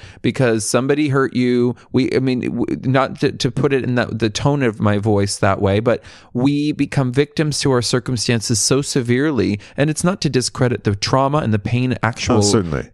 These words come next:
Speaker 1: It, and when it's that far down the scale where you're like, some people can't be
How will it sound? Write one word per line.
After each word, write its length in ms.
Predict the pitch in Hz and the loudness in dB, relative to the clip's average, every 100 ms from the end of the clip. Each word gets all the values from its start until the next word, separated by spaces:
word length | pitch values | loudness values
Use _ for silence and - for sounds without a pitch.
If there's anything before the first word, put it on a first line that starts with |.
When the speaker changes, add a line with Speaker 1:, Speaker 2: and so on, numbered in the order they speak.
| - | -2
Speaker 1:
It, 100 | 135 - - | -2 -2 0
and 400 | 139 131 113 104 | 0 0 -4 -4
when 200 | 127 151 | -2 0
it's 200 | 131 - | -2 -2
that 260 | 127 123 - | 0 0 0
far 220 | 123 117 | 2 2
down 220 | 113 104 | 2 2
the 80 | 101 | 0
scale 360 | - 139 131 | 0 2 2
where 140 | 107 104 | 2 2
you're 240 | 107 107 | 2 2
like, 260 | 104 98 - - | 2 0 -4 -6
some 240 | - 160 | -2 -2
people 380 | 165 190 196 107 | 0 -4 0 -2
can't 360 | - 151 175 - | 0 -2 -2 -2
be 300 | 117 92 | 0 0